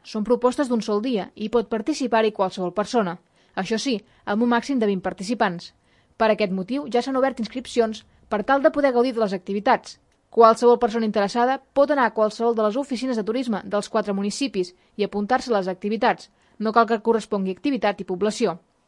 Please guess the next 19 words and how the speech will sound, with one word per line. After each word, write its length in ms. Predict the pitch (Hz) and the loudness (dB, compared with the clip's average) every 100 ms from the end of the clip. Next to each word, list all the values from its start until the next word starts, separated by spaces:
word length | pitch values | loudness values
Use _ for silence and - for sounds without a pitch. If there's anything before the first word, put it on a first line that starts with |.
| _ _ _ _ _ - | _ _ _ _ _ -8
Es 140 | 202 - | -6 -2
comença 320 | 247 285 285 | 0 0 0
el 80 | 320 | -2
dia 180 | 277 262 | 2 2
dos 140 | 214 | 2
de 80 | 214 | 2
novembre 320 | 269 240 254 | 2 2 2
a 80 | 202 | 0
Roses, 460 | 220 240 180 185 - | 2 0 -2 -6 -8
amb 220 | 208 233 | -4 -2
un 80 | 302 | 0
taller 240 | 262 220 220 | 2 0 -2
de 180 | 202 202 | -4 -2
mindfulness, 640 | 185 180 269 214 175 - _ _ - | -2 -2 -2 -2 -4 -10 _ _ -8
del 240 | 202 202 | -4 -2
so 140 | 269 | 0
de 100 | 240 | 2
la 80 | 202 | 0
natura, 460 | 185 202 262 185 | -2 -2 0 -2